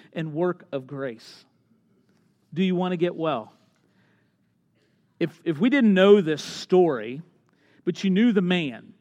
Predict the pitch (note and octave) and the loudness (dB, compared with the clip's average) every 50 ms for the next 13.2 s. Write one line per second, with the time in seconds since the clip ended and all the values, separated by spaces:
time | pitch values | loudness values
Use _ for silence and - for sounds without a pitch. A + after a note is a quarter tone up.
0 | _ _ _ _ _ _ _ _ _ - D3+ - G3+ G3 B3+ C#4 C#4+ C#4+ C#4+ C4+ | _ _ _ _ _ _ _ _ _ -16 -6 -4 -2 0 0 0 0 2 2 2
1 | C4 A#3+ D#3+ E3 F#3+ G3 F3+ - - - - G#3 G3+ D#3+ B2+ A2 A2 _ - - | 2 2 0 0 -2 -2 -2 -4 -10 -2 0 0 0 0 -4 -8 -14 _ -20 -20
2 | - - _ _ _ _ _ _ _ - - - - - - - F3+ F3+ F3+ E3+ | -20 -20 _ _ _ _ _ _ _ -20 -20 -20 -20 -18 -8 -4 -4 -4 -4 -4
3 | - - - A#3+ C4 C#4 C4+ C4 B3 A3 F#3+ G3 G3+ G#3 G#3+ G3+ - - G3 E3+ | -6 -2 -2 0 0 2 0 0 -2 -2 -2 0 0 0 0 -2 -4 -6 -6 -6
4 | D#3+ C#3 E3+ F3 E3+ E3+ E3 D#3 D#3 D#3+ C#3+ - D#3+ D3 D#3+ D3+ C3+ E3 F#3+ F3+ | -4 -4 -4 -4 -2 -4 -4 -6 -6 -8 -8 -10 -6 -4 -4 -4 -2 -2 -2 -2
5 | C3 G#2+ F#2+ - _ _ _ _ _ - D3+ F3+ A3 C4 C4+ C4 A#3+ E3 F3+ G#3+ | -2 -4 -8 -16 _ _ _ _ _ -4 0 2 2 2 2 0 -2 0 0 -4
6 | G3+ - - F#3+ E3+ D#3+ D#3 - - F#3 D#3+ C#3 F3 F#3+ - - - - C4 C4+ | -4 -2 -4 -4 -4 -4 -6 -4 -4 -4 -2 -2 -4 -4 -4 -4 -4 -4 -4 -4
7 | G3+ - - - C#3+ B2+ A#2+ A2 - _ - - - - - G#3+ A3+ A3+ G3 F#3+ | -4 -10 -10 -12 -12 -10 -10 -14 -14 _ -20 -20 -20 -12 -4 -2 -2 0 0 -2
8 | F3 G3+ B3+ D4 E4 - - A3 F#3+ F3+ C#3+ D#3+ D#3 E3+ F#3 - - - A#3 B3 | 0 0 0 0 -2 -2 0 0 0 0 0 -2 -2 -2 -2 -4 -2 -2 -2 -2
9 | A#3 - A3 G3 F3 D#3 D3+ D#3 D#3+ - - F3 F3+ - - - F#3+ F3+ F3 F3 | 0 0 0 0 0 -2 -4 -4 -4 -4 -4 -6 -6 -4 0 0 2 2 2 2
10 | D#3+ C3+ E3+ D#3+ - - B3 B3+ E3+ - - - - _ _ _ _ _ _ - | 0 -2 -6 -6 -4 -2 -2 -2 -2 -2 -4 -20 -20 _ _ _ _ _ _ -18
11 | C#3+ C#3+ - G#3+ A3+ G#3+ A#3 G3+ F3+ F3+ F3+ F3 F3 E3 F3 - - - G#3 G#3 | -10 0 0 0 2 2 -2 0 0 0 0 0 -2 -4 -6 -8 -6 -6 -4 -4
12 | F3+ A#2+ G2 - _ _ _ _ _ - - F3+ F#3+ E3+ F3+ E3+ D#3+ F#3 G#3+ A3+ | -4 -6 -8 -12 _ _ _ _ _ -6 -2 0 2 2 2 0 2 2 2 2
13 | G#3+ E3 C3+ C3 | 0 -2 -4 -6